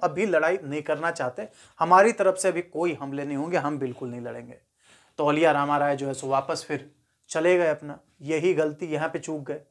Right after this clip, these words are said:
औलिया रामा राय को उनके बात में आना नहीं चाहिए था और हमला कर देना चाहिए था तुरंत से डेक्कन सुल्तान पे, ताकि वो पूरा खत्म हो जाता, फिर दोबारा फन नहीं उठा पाता, ऐसा उन्होंने किया नहीं। फिर तेईस जनवरी को,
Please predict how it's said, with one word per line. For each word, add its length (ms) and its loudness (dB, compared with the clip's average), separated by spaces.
औलिया 360 8
रामा 260 6
राय 180 6
को 120 0
उनके 200 0
बात 260 2
में 100 -6
आना 180 -4
नहीं 140 -4
चाहिए 280 2
था 160 -8
और 460 -4
हमला 300 4
कर 320 0
देना 300 -6
चाहिए 280 -8
था 300 -2
तुरंत 320 8
से 180 0
डेक्कन 320 -2
सुल्तान 380 -4
पे, 100 -4
ताकि 300 0
वो 60 6
पूरा 240 8
खत्म 340 -2
हो 120 4
जाता, 240 6
फिर 160 2
दोबारा 280 4
फन 200 2
नहीं 140 -4
उठा 200 -8
पाता, 300 -6
ऐसा 180 0
उन्होंने 300 -2
किया 300 -8
नहीं। 220 -16
फिर 220 6
तेईस 640 4
जनवरी 500 2
को, 300 -12